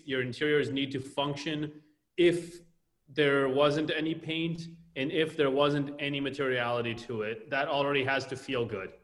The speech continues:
right? So that has to be, that has to deal with the scale and the human walking into the space,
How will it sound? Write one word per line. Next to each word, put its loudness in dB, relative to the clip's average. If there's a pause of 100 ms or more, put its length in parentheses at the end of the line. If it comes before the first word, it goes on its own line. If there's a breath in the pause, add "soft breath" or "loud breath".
(320)
right? -2
So 0
that 2
has 2
to -6
be, -4
that 0
has 0
to -10
deal -2
with 0
the -4
scale -2
and -6
the -4
human -4
walking -2
into -4
the -6
space, -4